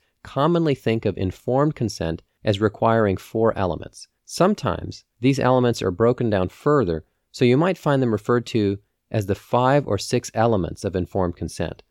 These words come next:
They end up boiling down to the following. Number one,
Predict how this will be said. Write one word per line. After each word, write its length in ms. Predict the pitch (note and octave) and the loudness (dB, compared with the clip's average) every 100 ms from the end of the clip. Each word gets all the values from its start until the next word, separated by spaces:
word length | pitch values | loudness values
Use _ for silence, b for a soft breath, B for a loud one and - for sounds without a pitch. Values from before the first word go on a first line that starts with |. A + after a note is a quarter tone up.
| _ | _
They 140 | B2 | 4
end 140 | F#3+ G3 | 4 2
up 120 | C3+ | 0
boiling 360 | B2 C3+ C3 A2+ | 2 4 4 2
down 400 | G2+ E2+ D#2 - - | 2 0 -4 -10 -4
to 100 | F#2+ | -4
the 60 | |
following. 560 | - F2+ D2+ D2+ - - _ _ - | 0 0 0 -4 -14 -20 _ _ -2
Number 240 | G#2 A#2 | 0 2
one, 380 | C3 D3+ D#2 | 4 2 2